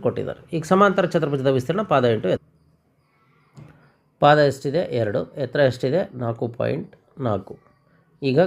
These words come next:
ಗುಣಿಸಿದ್ರೆ ಎರಡು ನಾಲ್ಕಲೆ ಎಂಟು, ಎರಡು ನಾಲ್ಕಲೆ ಎಂಟು, ಪಾಯಿಂಟ್ ಒಂದು ಸಂಖ್ಯೆ ಆದಮೇಲಿದೆ, ಒಂದು ಸಂಖ್ಯೆ ಆದಮೇಲೆ ಇಡೋಣ. So ಅಲ್ಲಿಗೆ ಸೆಂಟಿಮೀಟರ್ ಸ್ಕ್ವೇರ್. So ಹಾಗಾದರೆ ಈ ಸಮಾಂತರ ಚತುರ್ಭುಜದ ವಿಸ್ತೀರ್ಣ ಎಂಟು ಪಾಯಿಂಟ್ ಎಂಟು ಸೆಂಟಿಮೀಟರ್ ಸ್ಕ್ವೇರ್.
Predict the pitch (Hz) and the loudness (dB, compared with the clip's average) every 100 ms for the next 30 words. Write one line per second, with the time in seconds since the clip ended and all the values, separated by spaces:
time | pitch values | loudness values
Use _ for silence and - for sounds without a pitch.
0 | 135 135 139 147 208 - _ _ _ _ | 2 0 0 0 0 -4 _ _ _ _
1 | _ 131 131 139 139 139 131 160 127 110 | _ 0 2 4 4 2 2 2 2 2
2 | 156 170 127 120 117 113 147 127 107 151 | -2 0 2 2 0 0 0 -2 -2 -6
3 | - 123 123 120 113 113 117 117 107 110 | -2 0 0 0 -2 -2 -4 -2 -4 -2
4 | 117 156 123 117 110 107 101 104 104 131 | -2 0 0 -2 -4 -4 -4 -4 -4 -4
5 | 190 196 117 117 208 269 - 107 104 95 | -4 -2 -2 -2 -4 -6 -6 -4 -4 -6
6 | 170 - - - _ _ _ _ - 131 | -8 -8 -10 -10 _ _ _ _ -2 2
7 | 127 151 147 156 139 135 131 127 123 120 | 4 4 2 0 0 -2 -2 -4 -4 -4
8 | 117 117 113 131 156 294 - 110 117 123 | -2 0 -2 -4 -4 -6 -4 -4 -2 2
9 | 120 110 104 147 277 - 113 101 98 - | 2 2 -2 -2 -4 -4 -4 -4 -6 -10
10 | - 95 | -4 -2